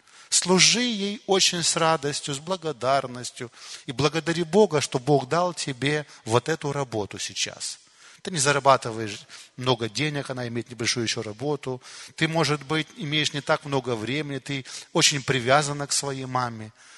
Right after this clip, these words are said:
Но если ты выполнишь эту работу, которая т-, нам предписана, детям, предписана пятой заповедью, "Почитай отца твоего и мать", ты будешь иметь благословение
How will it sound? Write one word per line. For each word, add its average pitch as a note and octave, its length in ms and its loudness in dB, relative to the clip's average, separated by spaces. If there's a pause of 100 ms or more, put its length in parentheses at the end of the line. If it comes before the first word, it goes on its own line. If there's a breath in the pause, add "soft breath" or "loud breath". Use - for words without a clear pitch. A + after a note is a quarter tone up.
(280 loud breath)
Но C3 80 6
если D3+ 220 6
ты F3+ 140 0
выполнишь E3+ 500 6
эту E3 240 4
работу, E3 480 4
которая C#3+ 640 0 (460 loud breath)
т-, - 160 -2
нам E3+ 240 8
предписана, D#3+ 680 2
детям, B2+ 460 -2
предписана D3+ 580 -2
пятой F3 380 0
заповедью, G#2+ 720 0 (260 loud breath)
"Почитай D3+ 540 6
отца A#2+ 260 2
твоего A#2+ 340 -4
и B2 80 -2
мать", A2 360 -8 (200 loud breath)
ты A#2+ 100 -6
будешь A2+ 360 0
иметь B2+ 380 -8 (220 loud breath)
благословение A#2 1120 -2